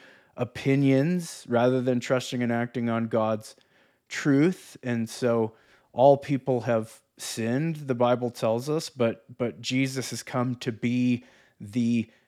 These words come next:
sacrifice, the, the one who's come to forgive our sins. And that's what Mark has been leading to, which then leads to, then, then why did, why did Jesus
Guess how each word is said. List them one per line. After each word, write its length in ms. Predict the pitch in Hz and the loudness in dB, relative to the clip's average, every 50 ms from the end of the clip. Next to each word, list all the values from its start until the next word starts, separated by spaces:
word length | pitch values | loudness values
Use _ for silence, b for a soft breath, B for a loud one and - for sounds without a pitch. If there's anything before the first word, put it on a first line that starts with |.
| b b _ | b b _
sacrifice, 920 | - - - 147 131 156 156 - 156 143 - - 135 123 120 110 - - - | -14 -8 -6 -6 -6 -6 -4 -4 -4 -4 0 2 2 4 4 2 -2 -6 -12
the, 300 | 131 120 123 120 117 117 | -6 -2 0 0 0 -2
the 120 | 120 127 123 | -2 -4 -2
one 240 | 120 131 143 143 | 0 0 0 0
who's 220 | 139 143 139 127 - | 0 -2 -2 -4 -4
come 300 | - - 139 131 135 135 | -6 -4 -4 -2 -2 -2
to 140 | - 139 127 | -4 -4 -6
forgive 760 | - - 127 123 107 101 - - 135 143 147 151 147 139 - - | -6 -6 -6 -8 -8 -8 -8 -6 -4 -2 -2 -2 -4 -4 -6 -4
our 380 | 123 117 117 113 110 107 110 | -2 0 0 0 0 -2 -4
sins. 540 | 110 - - 143 147 156 156 147 135 123 120 | -6 -6 -4 -2 -2 0 0 0 -2 -2 -2
And 180 | 123 117 117 120 | -2 -2 0 -2
that's 240 | 120 120 - - | -2 -4 -6 -6
what 140 | 127 120 98 | -6 -6 -4
Mark 340 | 82 113 120 117 120 120 - | -2 -2 -2 -2 -4 -4 -6
has 140 | 131 110 110 | -8 -8 -6
been 320 | - 120 113 107 107 107 | -6 -6 -4 -4 -4 -4
leading 360 | 107 117 117 123 147 151 151 151 | -2 -2 -2 -2 -2 -2 -2 -2
to, 340 | - 160 165 185 214 208 b b b b b b b b b b b b b b _ _ | 0 0 2 2 0 -2 b b b b b b b b b b b b b b _ _
which 320 | - 123 123 120 - - 120 | -2 0 0 0 0 -4 -2
then 520 | 110 131 123 120 120 120 117 117 117 - _ _ _ _ _ _ _ _ _ _ _ - | 2 2 2 4 2 2 2 0 0 -4 _ _ _ _ _ _ _ _ _ _ _ -6
leads 460 | - 120 139 151 170 151 143 - - | -2 0 2 2 2 0 -2 -6 -10
to, 380 | - 113 101 95 101 117 143 - _ _ _ _ _ _ _ _ _ _ _ _ _ _ - | -8 -6 -4 -4 -4 -6 -8 -10 _ _ _ _ _ _ _ _ _ _ _ _ _ _ -14
then, 440 | 117 113 135 127 123 123 123 117 - _ _ - | -4 -2 0 0 2 0 -2 -4 -6 _ _ -14
then 360 | - 127 147 151 147 131 117 110 | -10 -6 -6 -4 -4 -4 -2 0
why 260 | 127 123 131 151 160 | 2 2 4 2 2
did, 200 | 156 151 139 - _ _ _ - | 0 -2 -4 -8 _ _ _ -10
why 260 | 120 117 117 120 127 | -6 -4 -2 0 0
did 160 | 143 143 127 | -2 -2 -4
Jesus 680 | 120 - 127 135 139 135 127 127 127 120 - - - | -6 -4 -4 -2 -2 -4 -4 -6 -6 -6 -8 -12 -16